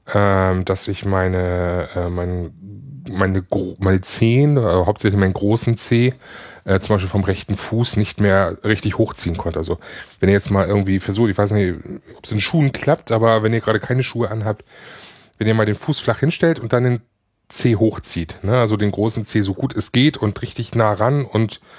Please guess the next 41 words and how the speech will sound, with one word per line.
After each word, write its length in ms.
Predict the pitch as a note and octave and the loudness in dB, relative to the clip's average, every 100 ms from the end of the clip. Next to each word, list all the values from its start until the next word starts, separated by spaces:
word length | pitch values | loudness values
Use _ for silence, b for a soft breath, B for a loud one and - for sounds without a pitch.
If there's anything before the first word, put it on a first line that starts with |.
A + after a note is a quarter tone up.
| B B B B | B B B B
also 220 | - G#2+ | -2 2
als 220 | G#2 G2+ A#2 | 2 2 2
wenn 80 | |
ihr 100 | B2 | 2
den 200 | A2 A2+ | 2 0
irgendwie 440 | A#2+ A#2 - G#2+ G#2 b b _ | 0 -2 -2 -4 -6 b b _
zum 240 | - C3+ | -2 0
Spannen 460 | C#3 - - A2+ B2 | 0 -2 -2 0 2
hin 360 | G2+ F#2+ E2+ D#2 _ _ _ _ _ | 2 0 -2 -8 _ _ _ _ _
umdrehen 480 | - G2 F2 F2+ F2 | -2 0 0 -2 0
wollt. 300 | F2 B2 - B B B B B B - | 0 0 -2 B B B B B B -2
Ähm, 420 | G2 G#2 G#2+ G2 - _ _ _ | 2 2 2 -2 -8 _ _ _
wenn 360 | - F#2+ G#2+ A2+ | -12 -2 0 2
das 300 | A#2 - A#2 | 2 0 -2
nicht 160 | A2+ | 0
mehr 120 | A2+ A2+ | 0 0
richtig 260 | - A2+ | -2 -4
funktioniert, 540 | - A#2+ - A2+ B2+ A2 | 0 0 2 2 2 2
dann 120 | G#2 | 0
sind 200 | G#2+ A2 | 2 0
das 140 | G#2 | 0
die 100 | - | -2
ersten 340 | F2+ G2+ - G2+ | -2 -2 -2 0
Lähmungserscheinungen 800 | A2+ B2 A2+ G#2+ B2 A#2 A#2 G#2+ | 2 2 0 0 0 2 2 0
von, 400 | - G#2 G#2 F#2+ | 0 0 0 0
äh, 340 | F#2 F#2+ F#2+ - B B B B B B B | 0 0 -2 -8 B B B B B B B
eingeklemmten 580 | - A#2 A2+ - A#2 G#2+ | -2 0 0 0 -2 2
Nerven 340 | G#2+ A#2+ - G2+ | 2 2 0 0
im 40 | |
Rücken. 340 | G2 A#2 F3+ - B B B _ _ _ _ _ - - | 0 0 -2 -4 B B B _ _ _ _ _ -18 -2
Und 160 | A2 G#2+ | 0 2
das 160 | G2 | 2
war 120 | A2 | 2
dann 140 | A2 G#2+ | 4 2
auch 140 | G2+ | 0
bei 140 | - G#2 | 0 0
mir 140 | G#2+ | 2
leider 240 | G2+ G2 | 2 0
Gottes 280 | F#2 F#2+ G2 | 0 -2 -4
der 120 | F#2+ | -6
Fall. 280 | E2+ F#2 C3+ | -4 0 0